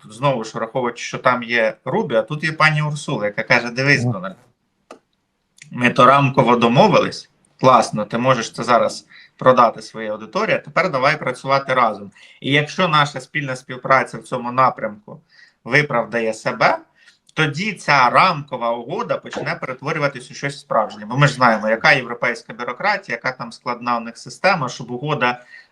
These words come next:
Speaker 1: е, була ратифікована і почала працювати, треба, щоб ще, дай Боже, часу пройшло. І, е, вона ж раніше говорила: вона Китаю дала прямий сигнал,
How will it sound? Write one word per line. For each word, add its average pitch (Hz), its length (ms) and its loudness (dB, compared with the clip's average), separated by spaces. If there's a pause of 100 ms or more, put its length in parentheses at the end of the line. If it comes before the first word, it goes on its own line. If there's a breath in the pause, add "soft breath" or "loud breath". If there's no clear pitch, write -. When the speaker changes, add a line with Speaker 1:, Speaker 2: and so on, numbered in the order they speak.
Speaker 1:
е, 123 220 2
була 139 280 2
ратифікована 131 720 -2
і 131 80 -6
почала 131 320 -2
працювати, 185 600 -4
треба, 147 340 -4
щоб 143 220 -10
ще, 131 540 2 (140)
дай 131 180 2
Боже, 131 260 -8
часу - 440 -8
пройшло. - 400 -20 (920 loud breath)
І, 123 380 2
е, 117 220 6
вона 120 300 0
ж 117 80 -8
раніше 123 400 -4
говорила: 127 540 0
вона 127 280 0
Китаю 160 500 2
дала 120 220 4
прямий 120 320 -4
сигнал, 107 400 -14